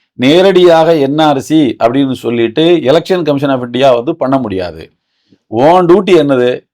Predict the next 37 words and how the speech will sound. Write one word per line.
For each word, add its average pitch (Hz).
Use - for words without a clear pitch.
நீ 139
எலெக்ஷனை 170
நடத்த 143
வேண்டியது, 123
ரிசல்ட் 160
சொல்ல 135
வேண்டியது 123
தான் 165
உன் 135
டியூட்டி. 98
நீ 151
பணத்தை 143
இது 131
ஐம்பது 139
நேரத்துக்கு 135
மேல 131
கொண்டு 123
போறான்னு 123
அவனை 127
வளைச்சு 127
வளைச்சு 127
புடி, 131
க-, 120
காரை 131
போட்டு 123
மடக்குன்னு 123
சொல்றது 127
மட்டும்தான் 151
உனக்கு 139
வேலை. 98
நான் 151
இந்திய 175
குடிமகனா 160
இல்லையாங்கிறதெல்லாம் 143
உனக்கு 170
வேலை 135
கிடையாது. 95